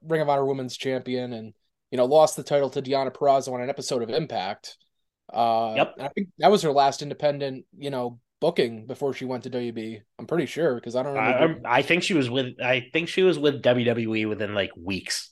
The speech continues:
Speaker 2: after that.
Speaker 1: Yeah, definitely.
Speaker 2: It
Speaker 1: 'Cause
Speaker 2: was,
Speaker 1: I
Speaker 2: like, the
Speaker 1: remember
Speaker 2: week
Speaker 1: I
Speaker 2: after she lost the title, they showed her in the tryouts.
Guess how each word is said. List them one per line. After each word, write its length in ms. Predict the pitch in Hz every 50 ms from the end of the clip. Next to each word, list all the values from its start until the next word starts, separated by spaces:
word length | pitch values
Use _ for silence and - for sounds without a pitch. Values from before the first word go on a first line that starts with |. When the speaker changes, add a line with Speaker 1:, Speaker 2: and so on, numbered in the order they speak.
| _ _
Speaker 2:
after 360 | - 107 98 - - 95 92
that. 60 | - 131 117 104 110
Speaker 1:
Yeah, 20 | - - - _ _ _ _ _
definitely. 520 | - 135 127 - 127 120 113 113 113 117 117
Speaker 2:
It 80 | 120 -
Speaker 1:
'Cause 120 | 151 151
Speaker 2:
was, 20 | 160
Speaker 1:
I 80 | 156
Speaker 2:
like, 160 | 156 151 160
the 80 | - 190
Speaker 1:
remember 160 | 175 160 143
Speaker 2:
week 240 | 151 170 185 - -
Speaker 1:
I 60 | 139 131
Speaker 2:
after 340 | 120 151 147 - 196 175
she 180 | 160 - 170 151
lost 360 | 139 139 135 135 143 143 -
the 80 | - 127
title, 360 | - - 135 135 117 117 110
they 140 | 107 113 113
showed 360 | - - - 143 117 120 110
her 200 | 107 123 117 117
in 80 | 117 104
the 80 | 98
tryouts. 640 | - - 113 95 92 85 82 80 - - - - -